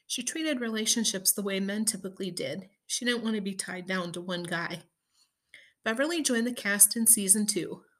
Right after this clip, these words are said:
Once again, she benefited from the fact that several characters from the first season were let go.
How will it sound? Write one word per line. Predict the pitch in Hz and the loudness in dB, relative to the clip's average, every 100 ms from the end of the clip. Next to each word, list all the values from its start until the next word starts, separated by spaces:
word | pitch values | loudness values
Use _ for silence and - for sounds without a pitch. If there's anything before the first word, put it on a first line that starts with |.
| _ | _
Once | 226 254 | 0 4
again, | 294 233 214 | 4 2 2
she | 214 220 | 2 0
benefited | 190 202 202 208 208 202 | -2 -4 -6 -6 -6 -6
from | 220 | -4
the | 226 | -4
fact | - 190 190 190 | -2 -2 -2 -6
that | 190 | 0
several | - 190 214 | 0 0 -6
characters | 214 202 190 190 190 185 | -6 -4 -4 -4 0 0
from | 208 | 0
the | 208 | -4
first | 214 190 185 | -4 -2 -2
season | 208 196 220 | 0 0 -2
were | 208 170 | -4 -4
let | 156 160 | -6 -6
go. | - 208 165 | -4 -2 -2